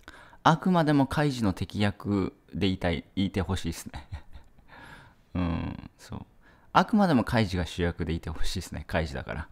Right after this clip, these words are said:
<laughs> ね。うん。そう。だか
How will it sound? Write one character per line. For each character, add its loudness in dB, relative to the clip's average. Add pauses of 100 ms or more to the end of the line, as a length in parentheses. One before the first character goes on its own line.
(180)
<laughs> -14
ね。 -14 (1120)
う -4
ん。 -4 (1200)
そ -16
う。 -16 (1120)
だ -20
か -20